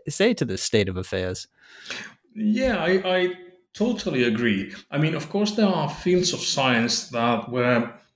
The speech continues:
Speaker 2: science is hypothesis testing, right? Uh, you can't always do that. Physics, for example, is not hypothesis testing. You can't build theories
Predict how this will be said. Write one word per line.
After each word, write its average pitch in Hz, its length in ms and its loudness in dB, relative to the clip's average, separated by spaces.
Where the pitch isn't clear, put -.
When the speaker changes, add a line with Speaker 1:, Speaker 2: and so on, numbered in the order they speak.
Speaker 2:
science 120 680 0
is - 220 2
hypothesis - 840 -4
testing, - 520 -2
right? - 360 -6
Uh, 123 80 -4
you 143 100 0
can't 165 300 0
always 123 440 0
do 98 200 -6
that. 101 220 -4
Physics, 139 360 0
for 120 140 -2
example, 113 420 0
is 110 140 0
not 147 220 6
hypothesis - 840 -4
testing. 117 420 -2
You 107 140 2
can't 113 320 0
build 117 260 2
theories 107 760 0